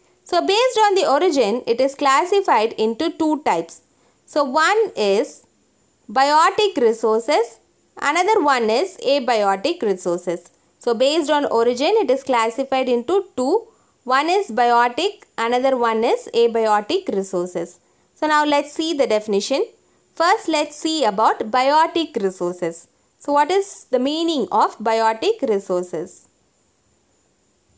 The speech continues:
Biotic resources are found in the biosphere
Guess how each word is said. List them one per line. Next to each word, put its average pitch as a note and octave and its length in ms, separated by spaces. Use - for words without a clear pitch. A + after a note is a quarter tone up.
Biotic A4 580
resources E4 760
are A#3+ 220
found D4+ 400
in C4+ 160
the C4 80
biosphere B3+ 880